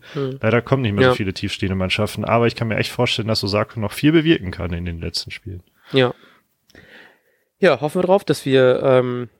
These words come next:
Speaker 1: spätestens zum Vorbericht euch positiv berichten können, dass Osako dabei ist und der gute Bartels auch. Ähm, und den gibt, hört ihr wahrscheinlich von uns Freitag oder Donnerstag, ich weiß es gar nicht. Ähm, und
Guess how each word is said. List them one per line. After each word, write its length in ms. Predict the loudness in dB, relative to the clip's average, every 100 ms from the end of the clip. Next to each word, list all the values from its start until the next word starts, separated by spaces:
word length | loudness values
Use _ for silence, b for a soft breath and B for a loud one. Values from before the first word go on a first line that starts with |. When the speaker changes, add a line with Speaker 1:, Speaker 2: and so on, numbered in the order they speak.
| _ _ _
Speaker 1:
spätestens 360 | 0 0 0 -6
zum 80 |
Vorbericht 480 | -2 -2 0 -2 -2
euch 340 | -2 -2 -2 -14 _ -4
positiv 760 | -4 -2 -6 -6 -12 -20 _ -4
berichten 260 | -4 -6
können, 200 | -6 -4
dass 100 | -2
Osako 320 | 0 0 2 2
dabei 260 | 4 4
ist 280 | 4 0 -2
und 680 | -8 -2 -2 -2 -10 -14 -2
der 240 | 0 2 0
gute 200 | -4 0
Bartels 280 | 0 0 2
auch. 260 | 2 2 b b b b b _
Ähm, 420 | 0 0 -2 -10 -12
und 140 | -4 -2
den 160 | -2
gibt, 160 | -4 -8 _
hört 320 | -12 0 0 0
ihr 120 | 2
wahrscheinlich 840 | 2 2 0 0 0 -4 -4 -10
von 240 | 0 0 2
uns 760 | 2 0 -6 -12 -14 -14 -16 -18
Freitag 360 | -8 -8 -8 -8
oder 140 | -8
Donnerstag, 540 | -4 -4 -4 -4 -6 -2
ich 60 |
weiß 160 | -2 0
es 40 |
gar 100 | -2
nicht. 160 | -6 -10 b b b b b b
Ähm, 720 | 0 2 4 2 -2 -8 -10 -14 _ _ _ _ _ _ _ _ -20 _
und 420 | 4 6 4 -2